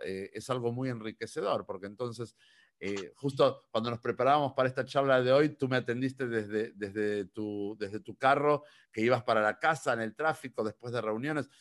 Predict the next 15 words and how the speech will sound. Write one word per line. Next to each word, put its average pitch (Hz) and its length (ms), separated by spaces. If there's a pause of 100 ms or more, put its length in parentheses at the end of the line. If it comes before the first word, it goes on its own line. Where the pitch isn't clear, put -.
(160)
Nuestras 123 280
vidas 180 300
son 143 140
un 135 160
poco 135 280
así. 139 460 (460)
Y 107 80
entonces 151 240
de 147 80
repente 156 420
te 147 100
encuentras 160 460
con 139 260
que 139 280
hay 165 240